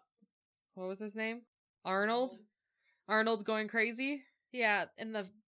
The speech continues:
Speaker 2: the pian-, the organ.
Speaker 1: Yeah.
Speaker 2: And why the windows opened and closed by themselves.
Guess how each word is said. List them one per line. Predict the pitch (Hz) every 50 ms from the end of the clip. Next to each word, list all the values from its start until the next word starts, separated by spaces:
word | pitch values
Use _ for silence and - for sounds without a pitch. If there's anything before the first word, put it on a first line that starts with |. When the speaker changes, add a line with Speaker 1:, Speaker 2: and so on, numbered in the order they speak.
| _ _ -
Speaker 2:
the | - 208
pian-, | - - 240 233 220 208 208 202 170 - -
the | 196 151
organ. | 143 208 208 202 202 214 208 208 208 214 214 208 _ _ -
Speaker 1:
Yeah. | 208 185 156 156 160 185 - -
Speaker 2:
And | 202 208 202 202 202 202 202 202 202 190 185 185 - _ _ -
why | 208 196 196 196
the | 190 190
windows | 185 190 196 196 185 185 175 -
opened | - 185 175 - 180 175
and | 180 170
closed | - 185 170 165 -
by | - 151 139
themselves. | 139 160 180 - 151 107 - 202 208 - - -